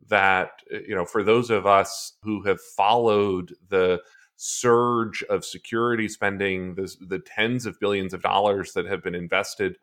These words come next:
in turning D C into a, you know, fortress, uh, post nine eleven, y-, you know, none of us expected,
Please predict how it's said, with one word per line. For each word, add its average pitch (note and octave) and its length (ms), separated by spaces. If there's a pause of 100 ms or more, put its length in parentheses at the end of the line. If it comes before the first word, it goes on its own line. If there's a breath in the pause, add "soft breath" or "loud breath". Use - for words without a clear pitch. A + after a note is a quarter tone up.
(500 soft breath)
in F#2 480
turning G2+ 520
D G2 200
C F#2+ 600
into F#2 920
a, F2+ 480 (420 soft breath)
you F2+ 120
know, E2 320
fortress, - 1040
uh, F#2 220
post G#2 460
nine G2+ 200
eleven, F#2+ 540 (400)
y-, G#2+ 60
you A2 200
know, G2+ 200
none A#2 560
of A2+ 200
us F#2+ 300
expected, F#2 880